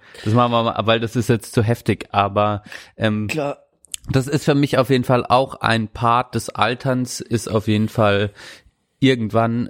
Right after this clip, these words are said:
Speaker 1: sich auch mit dem Tod auseinanderzusetzen. Aber das ist ja jetzt aktuell, spielt das noch keine so wichtige Rolle.
Speaker 2: Mhm.
Speaker 1: Äh, und ich verdränge das auch die meiste Zeit, beziehungsweise es ist einfach nicht in my head. Ähm,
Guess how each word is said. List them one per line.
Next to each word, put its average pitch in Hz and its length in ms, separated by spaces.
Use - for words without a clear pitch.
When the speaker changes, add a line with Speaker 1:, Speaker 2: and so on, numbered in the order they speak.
Speaker 1:
sich 107 320
auch 101 100
mit 104 140
dem 101 100
Tod 127 280
auseinanderzusetzen. 107 960
Aber 110 180
das 110 160
ist 113 140
ja 117 60
jetzt 120 400
aktuell, 123 720
spielt 127 320
das 107 100
noch 110 160
keine 101 280
so 98 140
wichtige 98 320
Rolle. 101 460
Speaker 2:
Mhm. 110 260
Speaker 1:
Äh, 104 220
und 107 220
ich 104 140
verdränge 110 360
das 113 160
auch 107 140
die - 80
meiste 113 340
Zeit, 110 260
beziehungsweise 104 600
es 101 100
ist 104 180
einfach 104 240
nicht 104 380
in 107 300
my 95 400
head. 98 640
Ähm, 107 560